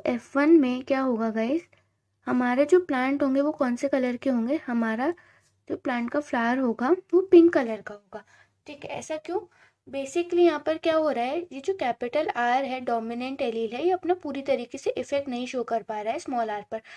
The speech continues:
तो इस केस में जो हमें फ्लावर का कलर मिल रहा है वो हो रहा है पिंक, ठीक है। So अब अगर मैं इस पिंक फ्लावर की सेल्फिंग करवाऊँ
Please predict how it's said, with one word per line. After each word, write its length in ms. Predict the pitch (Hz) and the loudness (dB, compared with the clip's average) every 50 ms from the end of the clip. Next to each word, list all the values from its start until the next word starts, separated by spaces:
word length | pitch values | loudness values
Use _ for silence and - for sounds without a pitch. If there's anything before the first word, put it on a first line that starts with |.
| - - - - _ - | -20 -20 -20 -20 _ 0
तो 60 | 349 | 2
इस 180 | 339 349 349 - | 2 2 2 0
केस 260 | - 285 277 269 - | -2 -2 -2 -2 -2
में 80 | 320 339 | -2 2
जो 80 | 349 359 | 4 4
हमें 140 | 339 339 381 381 | 4 4 2 2
फ्लावर 320 | 381 349 285 254 247 254 | 0 0 0 0 0 0
का 100 | 254 302 | -2 -6
कलर 300 | 302 - 269 247 254 269 277 | -2 -2 -2 -2 -2 -4 -4
मिल 180 | 277 254 226 | -4 -6 -6
रहा 120 | 220 254 269 | -4 -6 -6
है 60 | 302 | -4
वो 120 | 311 269 | -4 -4
हो 100 | 240 233 | -4 -2
रहा 120 | 226 233 240 | -2 -4 -4
है 160 | 262 370 - _ _ _ _ | -4 -6 -6 _ _ _ _
पिंक, 280 | 262 240 220 - - - - - _ - | -10 -8 -8 -12 -16 -20 -20 -20 _ -10
ठीक 180 | 320 294 - | -10 -8 -8
है। 80 | 240 - - _ _ _ _ _ _ - - - _ _ _ - | -10 -12 -16 _ _ _ _ _ _ -20 -20 -20 _ _ _ 2
So 220 | - 330 349 359 - 554 - - - | 6 6 6 6 4 0 -2 2 4
अब 240 | 294 320 320 - - | 4 4 4 2 0
अगर 240 | 277 277 277 277 285 | 0 2 2 2 2
मैं 240 | 294 294 294 294 302 | 2 2 4 4 2
इस 220 | 339 349 - - - _ _ _ _ _ _ _ _ _ _ _ _ _ _ _ _ _ _ - | 2 0 -2 -10 -20 _ _ _ _ _ _ _ _ _ _ _ _ _ _ _ _ _ _ -4
पिंक 220 | 311 311 330 339 339 | 0 2 2 2 2
फ्लावर 400 | - - 285 254 240 233 226 226 | 0 -2 0 0 0 -2 -4 -6
की 260 | - - 247 277 339 339 - - _ _ _ _ _ _ _ _ _ _ _ - | -8 -6 -2 -2 -2 -2 -2 -10 _ _ _ _ _ _ _ _ _ _ _ -6
सेल्फिंग 440 | 247 240 233 220 - 285 285 302 | -4 -4 -4 -4 -4 -4 -2 -2
करवाऊँ 440 | 294 269 240 214 214 214 214 226 277 | -2 -2 -2 -2 -4 -4 -4 -6 -6